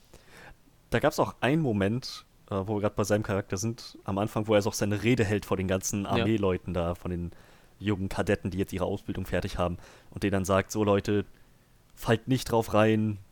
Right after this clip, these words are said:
Speaker 1: privater Sektor ist, äh, das, das ist, das ist nicht euer Ding, tragt es mit Stolz, bleibt für euer, bleibt eurem Vaterland treu, so, kämpft für Amerika“, so,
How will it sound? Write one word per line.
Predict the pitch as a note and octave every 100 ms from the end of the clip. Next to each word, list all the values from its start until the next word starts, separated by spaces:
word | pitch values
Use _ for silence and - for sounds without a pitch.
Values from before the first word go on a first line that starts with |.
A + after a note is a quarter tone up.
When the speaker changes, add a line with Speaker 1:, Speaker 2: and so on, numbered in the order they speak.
| -
Speaker 1:
privater | - G2+ G#2 B2
Sektor | G2+ G#2 - G#2+ G#2
ist, | G2 F#2+ - -
äh, | G2+ F#2+
das, | G2 - -
das | G2 -
ist, | - - -
das | G#2 -
ist | -
nicht | G#2+
euer | G#2+ G#2
Ding, | G2+ G#2 G#2 G2+ - - - - -
tragt | A2 G#2+ -
es | G#2+ -
mit | -
Stolz, | - - G#2+ G#2+ F#2+ - - - - _ - _ - -
bleibt | - G#2 G2 -
für | - -
euer, | G2+ G2+ F#2+
bleibt | G2 F#2
eurem | G2+ F#2+
Vaterland | - G#2+ G2+ F#2+ F#2+
treu, | - G2+ G#2 G#2 G2+
so, | G2 G2 F#2+ _
kämpft | - A2 -
für | G2
Amerika“, | F#2+ G2+ G2 G#2 G#2 G2 G2+ - -
so, | - G#2+